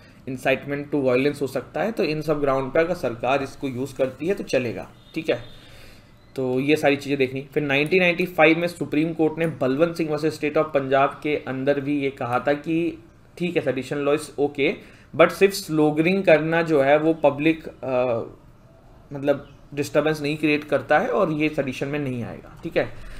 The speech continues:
तो ऐसे बहुत सारी हिस्ट्री हमने देखी। अब एक क्वेश्चन आता है कि क्यों ये डिमांड उठती है कि सेडिशन लॉ जो है वो रिपील हो जाना चाहिए।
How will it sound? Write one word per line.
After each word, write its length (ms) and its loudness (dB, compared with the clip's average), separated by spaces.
तो 60 8
ऐसे 160 10
बहुत 220 10
सारी 220 8
हिस्ट्री 320 0
हमने 220 2
देखी। 460 -2
अब 140 10
एक 160 10
क्वेश्चन 360 0
आता 240 4
है 80 6
कि 160 -6
क्यों 580 2
ये 160 2
डिमांड 360 0
उठती 280 -2
है 60 4
कि 100 0
सेडिशन 420 -2
लॉ 240 4
जो 140 0
है 100 2
वो 120 4
रिपील 400 -2
हो 180 0
जाना 300 -2
चाहिए। 460 -6